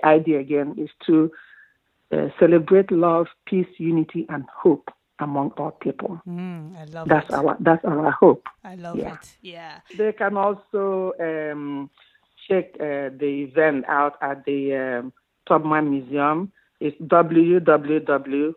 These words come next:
Speaker 1: dot tubman museum dot com. T U B M A N, as in Harriet Tubman,
Speaker 2: Mm-hmm.
Speaker 1: museum dot com. And they can also access that information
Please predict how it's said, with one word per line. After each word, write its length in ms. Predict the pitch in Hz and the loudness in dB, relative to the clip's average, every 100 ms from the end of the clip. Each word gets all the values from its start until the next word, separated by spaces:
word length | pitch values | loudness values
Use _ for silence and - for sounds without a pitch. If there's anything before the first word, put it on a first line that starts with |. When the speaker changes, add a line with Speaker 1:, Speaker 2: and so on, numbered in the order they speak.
| _ 135 | _ -6
Speaker 1:
dot 300 | 135 131 - | -4 -6 -2
tubman 460 | 160 147 156 156 | -2 0 0 0
museum 580 | 143 131 123 147 147 151 | -2 -4 -2 0 2 0
dot 200 | 127 120 - | -4 -8 -8
com. 380 | - 127 123 - _ _ _ - | -6 -4 -6 -10 _ _ _ -2
T 80 | 190 | 2
U 380 | 190 185 175 | 2 2 2
B 460 | 165 135 160 135 - | 0 2 2 2 0
M 240 | 156 160 170 | 0 2 2
A 320 | - 151 147 | 4 4 4
N, 160 | 156 131 | 0 0
as 160 | 147 139 | -2 -2
in 120 | 147 143 | -4 0
Harriet 360 | 143 143 135 | 2 2 -2
Tubman, 400 | - 175 196 214 | 0 0 0 -4
Speaker 2:
Mm-hmm. 800 | 220 214 190 190 175 165 160 - | -2 -2 -2 -6 -8 -12 -14 -4
Speaker 1:
museum 720 | 151 147 131 160 156 160 160 156 | -2 -2 0 2 4 4 0 0
dot 220 | 143 135 | -2 -2
com. 420 | - 143 120 - - _ _ _ _ _ - | 0 0 0 -4 -14 _ _ _ _ _ -4
And 340 | 156 156 143 | -2 -2 2
they 180 | 151 143 | 2 2
can 260 | - 147 | 0 0
also 640 | 143 160 165 - 175 170 170 - | 2 2 0 -2 0 2 2 -2
access 480 | 170 _ 160 156 151 _ _ | -6 _ -2 -2 -4 _ _
that 260 | - 156 151 | -6 -4 -2
information 800 | 160 143 147 147 143 - 135 | -6 -4 -4 -4 -6 -6 -6